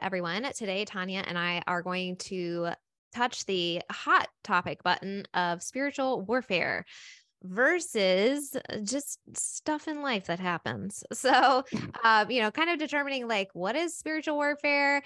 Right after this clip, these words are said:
Speaker 1: and when do we know it's spiritual warfare? How much credit do we give the devil? All that fun stuff. And then what, of course, you know, can we do about it, if anything? Do we, do we have any power? Do we have any control? I don't know. Okay, so let's talk about it.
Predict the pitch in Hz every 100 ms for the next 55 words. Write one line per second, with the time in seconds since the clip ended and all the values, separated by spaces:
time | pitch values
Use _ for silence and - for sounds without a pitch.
0 | - _ - 208 202 202 202 196 190 190
1 | 196 190 - - - 190 196 208 233 202
2 | 180 220 349 339 - 330 330 330 311 302
3 | 294 285 269 240 190 - - - 277 311
4 | 233 247 214 202 185 175 262 269 262 -
5 | 359 285 185 - - 285 311 302 - 277
6 | 285 262 254 233 - 208 196 - 196 170
7 | - _ - 185 175 175 170 165 - _
8 | - 175 160 165 175 165 175 247 - 220
9 | 190 196 185 196 185 185 185 196 196 185
10 | 185 - 190 185 - 180 160 117 202 190
11 | - - 160 - - - - -